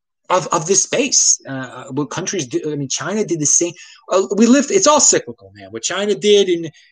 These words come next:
in twenty sixteen, India does in twenty nineteen and twenty twenty. Uh, also considering, uh, MicroStrategy is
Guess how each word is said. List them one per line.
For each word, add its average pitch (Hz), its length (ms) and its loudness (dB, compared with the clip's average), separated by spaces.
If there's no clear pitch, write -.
in 156 100 -14
twenty 190 180 -4
sixteen, 262 520 -2
India 196 280 -4
does 170 300 2
in 156 120 -8
twenty 160 240 -10
nineteen 151 400 -10
and 131 80 -10
twenty 127 240 -14
twenty. - 380 -20
Uh, 143 280 -2
also 220 340 4
considering, 202 720 2
uh, 170 140 0
MicroStrategy 175 920 -4
is 151 220 -8